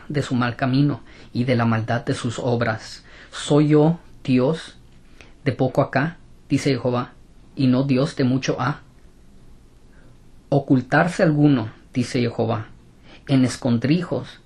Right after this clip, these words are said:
que yo no lo vea? ¿No hin-, no hincho yo?", dice Jehová, "el cielo y la tierra? Yo he oído lo que aquellos profetas dijeron, profetizando mentira en mi nombre, diciendo, 'Soñé, soñé'.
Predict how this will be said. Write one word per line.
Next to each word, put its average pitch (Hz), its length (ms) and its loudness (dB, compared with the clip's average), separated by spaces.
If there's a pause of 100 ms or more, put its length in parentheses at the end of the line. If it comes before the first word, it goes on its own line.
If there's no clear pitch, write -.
que 123 160 0
yo 120 160 2
no 143 140 4
lo 135 160 4
vea? 123 320 2 (800)
¿No 135 240 4
hin-, 175 300 2
no 151 280 4
hincho 170 340 2
yo?", 156 380 4
dice 143 240 0
Jehová, 131 360 2
"el 139 80 0
cielo 135 420 -2
y 143 60 2
la 123 180 -2
tierra? 135 360 -2 (360)
Yo 135 320 4
he 175 300 0
oído 120 440 2 (300)
lo 120 160 -2
que 120 100 -4
aquellos 131 400 -2 (120)
profetas 127 500 -4
dijeron, 117 480 -2 (220)
profetizando 123 720 -2
mentira 131 440 0
en 131 100 2
mi 117 80 2
nombre, 113 400 -2 (140)
diciendo, 120 440 0
'Soñé, 131 540 4
soñé'. 131 520 2